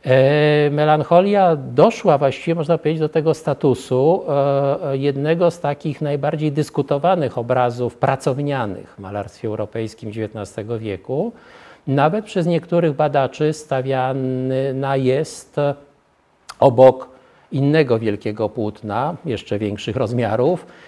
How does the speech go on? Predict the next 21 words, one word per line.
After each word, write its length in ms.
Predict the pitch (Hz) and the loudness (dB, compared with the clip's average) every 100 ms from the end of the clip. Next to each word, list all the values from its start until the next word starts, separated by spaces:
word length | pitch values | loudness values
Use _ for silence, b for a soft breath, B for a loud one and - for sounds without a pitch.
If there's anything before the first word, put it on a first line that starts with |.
| B 143 | B 0
jakim 360 | 135 139 151 | 0 0 0
jest 240 | 151 147 151 | 0 0 -2
właśnie 360 | 135 - 143 | -4 -2 -4
ten 240 | 139 156 127 | 0 2 2
obraz, 580 | 104 104 107 143 - | 0 0 0 0 -4
czyli 200 | - 127 | -14 -12
najsłynniejszy 840 | 117 127 123 - 139 160 139 - 117 | -6 -4 -4 -2 2 4 2 0 -6
w 40 | |
malarstwie 480 | 117 113 110 - 107 | -2 -2 -2 -6 -8
światowym 560 | - 110 127 113 113 | -6 -4 -4 -4 -4
obraz 360 | 110 113 110 - | -4 -2 -4 -4
pracowni 600 | - 139 - 131 113 110 | -4 -4 0 0 0 -4
malarza, 680 | 104 101 90 92 104 143 - B B B B _ | -4 -4 -6 -4 -4 -4 -6 B B B B _
mm, 540 | 131 127 131 123 123 120 | -6 -4 -2 0 -2 -2
Gustawa 440 | 120 - 135 135 | -4 0 2 0
Kurbeta, 840 | - 127 110 110 - 113 113 110 - _ - | 0 -4 -2 -4 -2 0 0 0 -6 _ -12
właśnie 540 | 107 101 117 107 107 - _ | -10 -8 -8 -6 -6 -10 _
pracownia 580 | 117 107 113 101 104 98 | -4 -4 -4 -6 -6 -10
czy 140 | - | -8
atelier 580 | 117 - 113 110 107 101 - b b b - | -8 -6 -6 -4 -4 -6 -8 b b b -6
malarza. 680 | 110 101 87 87 107 120 | -4 -2 -4 -4 -2 -2